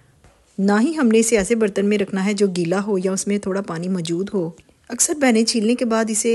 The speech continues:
वॉश कर लेती हैं और इसमें पानी जो है वो आ जाता है, जो कि बिल्कुल भी नहीं होना चाहिए और हमारी जो फ्रीजिंग पॉइंट है उसमें ये प्रॉब्लम क्रिएट करता है। और पेस्ट उनकी ख़राब बनी हुई होती है, वो दो से तीन दिन के बाद ख़राब हो जाती है और बहनों को पता भी नहीं होता कि हम ख़राब पेस्ट को यूज़ कर रही हैं।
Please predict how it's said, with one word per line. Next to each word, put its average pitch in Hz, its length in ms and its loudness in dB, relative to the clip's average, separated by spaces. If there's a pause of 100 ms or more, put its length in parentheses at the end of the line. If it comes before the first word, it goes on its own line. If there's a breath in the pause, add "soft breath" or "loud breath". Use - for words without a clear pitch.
(140)
वॉश 190 280 -2
कर 233 180 -2
लेती 208 280 -2
हैं 202 120 -2
और 202 120 -2
इसमें 208 260 -2
पानी 190 280 -4
जो 220 140 -2
है 202 80 -4
वो 202 520 0
आ 175 140 -4
जाता 196 280 -4
है, 202 180 -2
जो 185 160 -4
कि 196 120 -6
बिल्कुल 180 460 -2
भी 233 120 2
नहीं 220 260 2
होना 185 220 -2
चाहिए 170 320 -6
और 202 240 -4
हमारी 185 320 -4
जो 190 160 -2 (460 loud breath)
फ्रीजिंग 220 360 2
पॉइंट 190 380 -2
है 214 60 0
उसमें 208 280 -2
ये 202 320 2 (300 loud breath)
प्रॉब्लम 196 320 2
क्रिएट 226 340 2
करता 190 220 0
है। 247 40 2
और 160 60 -2
पेस्ट 247 340 2
उनकी 277 240 0
ख़राब 202 300 0
बनी 226 220 4
हुई 220 200 4
होती 190 320 0
है, 190 140 2
वो 196 220 2
दो 196 240 4
से 220 140 0
तीन 202 220 -2
दिन 214 180 0
के 226 100 0
बाद 196 240 -2
ख़राब 185 320 -4
हो 214 100 4
जाती 185 280 0
है 202 60 4
और 202 140 2
बहनों 196 300 0
को 214 100 -2
पता 208 240 0
भी 247 120 2
नहीं 269 160 2
होता 196 280 0
कि 190 160 -2
हम 180 240 -2
ख़राब 190 300 -2
पेस्ट 202 280 2
को 202 120 0
यूज़ 185 260 -2
कर 180 180 -4
रही 165 260 -4
हैं। 156 120 -8